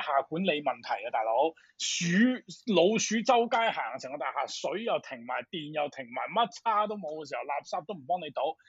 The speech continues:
十年都唔幫你倒垃圾，噉嘅時候，大家都依然堅定噉去支持呢一個物業管理公司喎，係咪先？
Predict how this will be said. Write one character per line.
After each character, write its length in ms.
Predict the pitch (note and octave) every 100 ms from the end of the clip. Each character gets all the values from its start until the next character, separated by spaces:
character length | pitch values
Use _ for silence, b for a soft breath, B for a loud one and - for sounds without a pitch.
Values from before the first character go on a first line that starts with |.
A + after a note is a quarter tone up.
| b b
十 160 | - G3 - -
年 160 | D#3+ G3
都 80 |
唔 80 | G#3+
幫 140 | F#3 F#3+
你 20 |
倒 80 | F3
垃 160 | D#3
圾， 80 | C3 C#3+ - _ _
噉 140 | - C#4
嘅 120 | E4 -
時 80 |
候， 60 | F3
大 180 | A#3 A#3+
家 100 | C#4
都 140 | D#4+ F#4
依 340 | F#4+ F#4+ C4+
然 140 | F3+ F3+
堅 260 | E4+ E4+ E4+
定 180 | C#4+ A3
噉 160 | B3+ B3
去 60 | F#3
支 220 | D4+ D#4
持 220 | G#3 F#3
呢 60 | A3
一 140 | C4
個 80 | B3+
物 40 |
業 260 | G3+ F#3+ F3+
管 120 | B3+
理 100 | A#3
公 180 | C4 A3
司 160 | -
喎， 100 | A#3+ A#3
係 280 | G3+ F#3 E3+
咪 80 |
先？ 120 | E3+